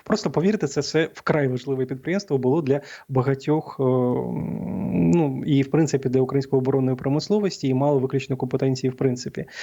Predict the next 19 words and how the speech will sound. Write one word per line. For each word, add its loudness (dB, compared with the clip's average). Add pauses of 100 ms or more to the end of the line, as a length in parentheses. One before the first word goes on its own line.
(140)
І 4
його 4
продукція 0
використовується, 0
використовувалась 0
же, -8
напевно, -2 (260)
у 6
величезній 4
кількості 0 (200)
вкрай 2
відомих 2
зразків -14
озброєння. -8 (360)
Відносно 0
ж -6
Ізюмського 2
приладобудівного 0
заводу, 0